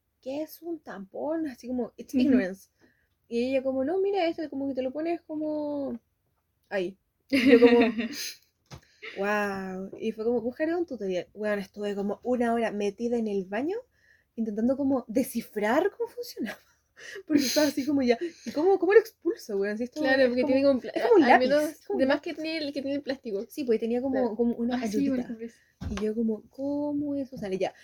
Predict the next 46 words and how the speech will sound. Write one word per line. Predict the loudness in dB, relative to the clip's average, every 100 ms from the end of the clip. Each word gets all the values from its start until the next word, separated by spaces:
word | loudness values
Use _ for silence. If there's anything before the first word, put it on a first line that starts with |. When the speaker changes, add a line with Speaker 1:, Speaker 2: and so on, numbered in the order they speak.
| _
Speaker 1:
la | -2 2
cosa | 2 0 -8
es, | -12 _ _ _ _ _
me | -6 -2
metí | 0 -2 -4
al | -4
mar, | -4 -8 -10 _
tenía | -8 -4 -2
la | -2
cuestión | -4 -8 -10
puesta | -8 -14 _ -12
y | -12
fue | -6
como, | -4 -2
"Ya, | -6
estoy | -12 -12 -10
lista | -8 -8 -8
para | -8 -8
aprender | -6 -6 -6 -8
a |
surfear". | -10 -16 -14 -16
Mira, | -16 _ _ _ _ _ _ _
en | -4
detalles, | -2 0 -2 -2 -6
no | -4
aprendí | -2 -2 -2 -2
a |
surfear | -6 -10 -10
porque | -12 -12 -6
no | -6
me | -6
podía | -10 -12 -6
la, | -4
<laughs> | -2 -2 -2
la | -2
tabla | -2 0 0
de | 0
surf | -2 -2 2
y | 4
me | 4
pasaron | 4 -2 -2
una | -2
tablita | -4 -6 -6 -8
más | -8
chica | -6 -4 -2
porque | -6 -12